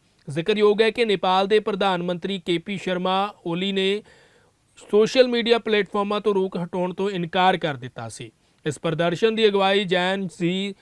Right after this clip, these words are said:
ਯਾਨੀ ਅਠਾਰਾਂ ਤੋਂ ਅਠਾਈ ਸਾਲ ਦੇ ਨੌਜਵਾਨਾਂ ਵੱਲੋਂ ਕੀਤੀ ਗਈ ਸੀ।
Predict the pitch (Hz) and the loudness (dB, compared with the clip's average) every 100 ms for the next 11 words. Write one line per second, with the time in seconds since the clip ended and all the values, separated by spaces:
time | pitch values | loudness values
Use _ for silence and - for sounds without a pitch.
0 | _ - 165 170 180 202 220 185 - 170 | _ -8 -2 0 2 0 -2 -6 -4 -2
1 | 185 202 196 190 208 190 156 160 185 202 | 0 -2 -2 -2 -2 -4 -4 -2 -2 -4
2 | - 175 175 175 185 196 202 _ _ - | -4 -2 0 2 2 0 -4 _ _ -4
3 | 170 185 185 185 208 233 233 233 208 208 | 2 2 2 0 0 2 2 2 0 -4
4 | 214 190 185 175 180 117 | -4 0 0 0 -4 -4